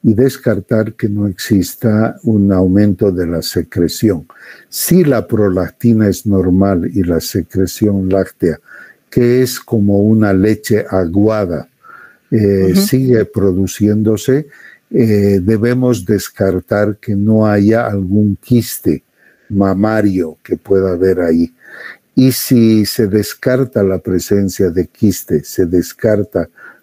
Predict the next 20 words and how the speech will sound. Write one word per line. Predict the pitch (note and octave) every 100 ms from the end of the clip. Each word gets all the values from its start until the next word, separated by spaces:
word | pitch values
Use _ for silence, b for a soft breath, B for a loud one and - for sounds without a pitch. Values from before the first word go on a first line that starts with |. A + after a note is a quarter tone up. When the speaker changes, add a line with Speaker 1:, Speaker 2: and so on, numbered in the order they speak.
| -
Speaker 1:
la | G#2
presencia | E2+ F#2+ F2+ A2 G#2 F#2+ G2+ F#2
de | F#2+ F#2
hiperprolactinemia. | - G#2 - F2+ E2+ F2 F2+ F2 E2+ - F#2 F#2 G2+ G#2 A#2+ C#3 B B B
Entonces | - A2 - -
nos | A#2 A2+
quedamos | - A#2+ A2+ A2+ A#2 B2 B2 b b _
con | - A2 G#2
una | A#2 A#2 G#2
secreción | - G#2 - G2+ G2 - A2+ A2+ G#2+ G2+
láctea | A2 A#2 - - G2 F2 B B B B -
que | A#2+ A2+ B2+ - -
debe, | B2 G2 B2+ C3 B2+
la, | - G#2+ G#2+
debería | - A2+ F#2+ G#2 G#2 G#2 B2+ B2
tenerla | - G2+ G2+ G#2+ G2 A2 - b b
desde | - G2+ G#2 F2+ G2+
su | - A2
último | G#2+ G#2+ - G2 F#2+ F2+
embarazo | F2 E2+ F2 F#2+ - -